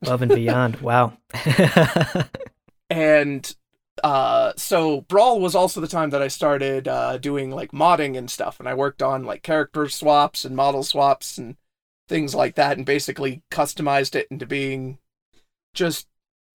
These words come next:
Speaker 2: an engine to put things in. And I enjoyed that so much that I'm actually working on my own game engine for this, like a Mugen style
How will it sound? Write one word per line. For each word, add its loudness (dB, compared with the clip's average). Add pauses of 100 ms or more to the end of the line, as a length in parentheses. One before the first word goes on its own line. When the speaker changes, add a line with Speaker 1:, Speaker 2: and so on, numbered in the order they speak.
(260)
Speaker 2:
an -2
engine -2 (160)
to -8
put -4 (280)
things -2
in. -2 (760)
And 0
I 4
enjoyed 0
that 4
so 0
much 2
that -2
I'm 0
actually 0
working -2
on 0
my -2
own 0
game 4
engine 2
for -4
this, 0
like -2
a -2
Mugen 0
style 0